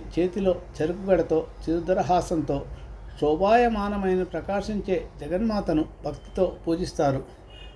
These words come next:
అనంత శక్తి స్వరూపిణి అయిన ఈ తల్లిని ప్రసన్నం చేసుకోవడానికి కుంకుమార్చనలు, అభిషేకాలు, చండీ హోమాలు చేస్తారు ఈ అష్టమి, నవమి,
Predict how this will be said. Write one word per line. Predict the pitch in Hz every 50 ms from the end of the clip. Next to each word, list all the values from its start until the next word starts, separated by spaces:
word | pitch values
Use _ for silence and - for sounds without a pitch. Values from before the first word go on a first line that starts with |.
| - - - -
అనంత | 147 170 214 247 247 240
శక్తి | 214 - 208 196 196 - 247
స్వరూపిణి | 226 - - 202 208 220 220 220 214 214 220
అయిన | - 175 180 170
ఈ | 170 170 - 170 156
తల్లిని | 156 151 165 165 165 185 185 180 160 160 - - - - - - - -
ప్రసన్నం | - 165 - - 220 220 214 214 190 -
చేసుకోవడానికి | 180 180 175 - - 185 170 160 151 143 143 139 135 147 147
కుంకుమార్చనలు, | - - 170 175 170 - - 208 185 175 143 - 160 151 151 156 156 151 - - -
అభిషేకాలు, | 143 139 - 202 185 170 - 160 147 143 139 139 160 - - - - 147
చండీ | 147 156 170 175
హోమాలు | 127 151 151 147 143 143 151 160 180 190 - - - - - - - 165
చేస్తారు | 151 139 - - 160 156 151 147 147 - - -
ఈ | 143 139 135 139 - - - - - - - - - - - - - - - - - - - - - - - - - - -
అష్టమి, | - 135 - - 175 165 180 185 175
నవమి, | 165 160 165 160 160 165